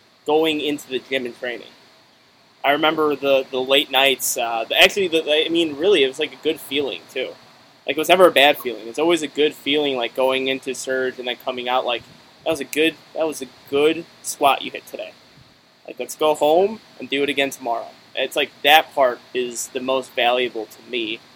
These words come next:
whenever, uh, whenever I go into a contest prep and, like, that's, uh, or meet prep, and that's, uh, that's, uh, that's, that's something that, uh,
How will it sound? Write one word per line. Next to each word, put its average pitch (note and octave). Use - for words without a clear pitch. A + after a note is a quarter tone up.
whenever, B2+
uh, A#2
whenever C#3
I C3+
go C3
into A#2+
a A2
contest B2+
prep B2
and, B2
like, A#2
that's, B2+
uh, A#2
or C3
meet C#3
prep, A#2+
and B2
that's, B2
uh, A#2+
that's, -
uh, C3+
that's, -
that's D3
something E3
that, C#3+
uh, C3